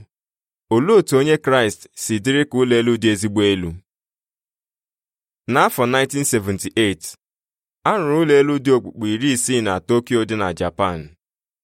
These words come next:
Ndị mmadụ nọ na-eche otu ụlọ elu ahụ ga-esi kwụrụ na-enweghị ihe meri ya,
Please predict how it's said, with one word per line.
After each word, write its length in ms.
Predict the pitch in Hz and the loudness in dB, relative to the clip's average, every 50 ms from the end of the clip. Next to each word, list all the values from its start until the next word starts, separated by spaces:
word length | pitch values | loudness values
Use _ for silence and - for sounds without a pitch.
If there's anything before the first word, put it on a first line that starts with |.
| _ _ - | _ _ -6
Ndị 240 | 147 175 190 202 196 | -6 -2 2 2 0
mmadụ 320 | 180 170 170 165 156 131 | 2 2 0 0 0 0
nọ 120 | 123 113 113 | 0 0 0
na-eche 320 | 131 160 165 160 151 - 151 | 2 2 2 0 0 0 0
otu 260 | 127 113 - - 143 | 0 0 0 -2 0
ụlọ 120 | 151 151 | 2 4
elu 180 | 143 135 135 131 | 4 4 4 2
ahụ 120 | 135 135 123 117 | 0 -2 -2 -2
ga-esi 260 | 104 98 92 - 110 107 | -2 -2 -2 0 -2 -4
kwụrụ 280 | 101 - 123 123 120 120 120 123 - _ _ - | -2 0 0 2 2 0 -2 -4 -12 _ _ -6
na-enweghị 420 | 131 147 160 160 151 147 143 139 | 0 0 2 2 2 2 0 0
ihe 160 | 135 135 131 131 | 2 0 0 2
meri 280 | 131 127 120 117 120 113 | 2 2 2 2 2 0
ya, 220 | 107 101 101 104 | 0 -2 -4 -8